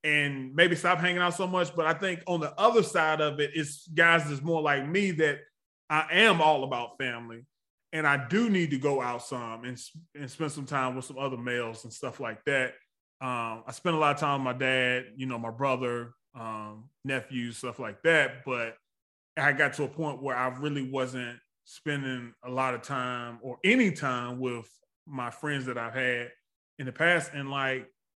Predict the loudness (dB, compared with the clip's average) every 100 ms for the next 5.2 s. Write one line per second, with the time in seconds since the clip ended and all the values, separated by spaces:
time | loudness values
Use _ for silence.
0 | _ _ _ _ _ _ _ _ -4 0
1 | 2 2 2 2 6 6 6 2 -4 -2
2 | -2 -6 -10 -18 _ _ _ _ _ -6
3 | -4 -2 -2 0 0 0 0 2 2 2
4 | 0 -2 -4 -8 -8 -8 -10 -12 -10 0
5 | 2 2